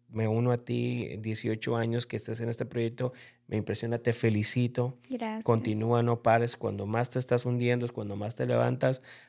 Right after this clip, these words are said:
Speaker 1: más fuerte el momento que lo logras hacer, así que sigue adelante.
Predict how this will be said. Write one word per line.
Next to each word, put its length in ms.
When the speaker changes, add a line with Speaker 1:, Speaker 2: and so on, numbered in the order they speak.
Speaker 1:
más 300
fuerte 420
el 100
momento 440
que 100
lo 140
logras 320
hacer, 260
así 220
que 120
sigue 200
adelante. 600